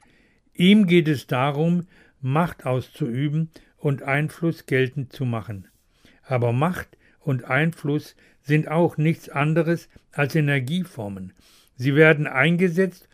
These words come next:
um eigene Ziele direkt oder indirekt, offen oder verdeckt, mit Manipulation oder mit Gewalt durchzusetzen.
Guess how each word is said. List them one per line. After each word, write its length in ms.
um 180
eigene 540
Ziele 480
direkt 520
oder 200
indirekt, 600
offen 380
oder 240
verdeckt, 520
mit 180
Manipulation 1160
oder 260
mit 240
Gewalt 640
durchzusetzen. 840